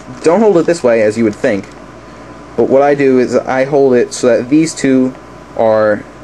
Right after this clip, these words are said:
the two empty spots are in perpendic-, are perpendicular to where they, where these things need to go. So I'll turn them like this. That way, now we're gonna take these two,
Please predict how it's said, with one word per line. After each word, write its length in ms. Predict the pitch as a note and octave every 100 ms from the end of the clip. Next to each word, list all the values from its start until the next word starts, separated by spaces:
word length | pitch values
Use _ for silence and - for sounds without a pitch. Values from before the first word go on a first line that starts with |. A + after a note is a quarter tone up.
| -
the 160 | A#2
two 180 | A#2+ D3+
empty 180 | C#3+ D3+
spots 340 | C#3+ A2+ G#2+ -
are 240 | A2 G#2 -
in 220 | A#2+ A2+ A2+
perpendic-, 560 | - C#3+ C#3+ A#2+ B2
are 100 | B2
perpendicular 680 | B2 C#3 C3+ B2 - G2+ F#2+
to 420 | - - G#2+ G2 - - - - - - - - -
where 280 | G2+ G#2+ G#2
they, 260 | G2 G#2 F2+
where 220 | A2 G#2+
these 220 | G#2+ A2+
things 200 | A2+ G2+
need 140 | G#2 G2
to 60 |
go. 300 | F#2 G2+ D#2+ -
So 240 | - A2+ F#2+
I'll 140 | G#2+
turn 200 | - B2
them 120 | G#2+
like 220 | F#2 F#2 F#2+
this. 400 | G#2 - - - - - - - - - - -
That 200 | A2+ D3
way, 260 | A#2 G#2+ A#2+ - - - - - - - -
now 240 | - A#2 A#2+
we're 100 | A#2+
gonna 120 | A2+
take 140 | B2
these 180 | A#2+ D3
two, 280 | - A2+ B2+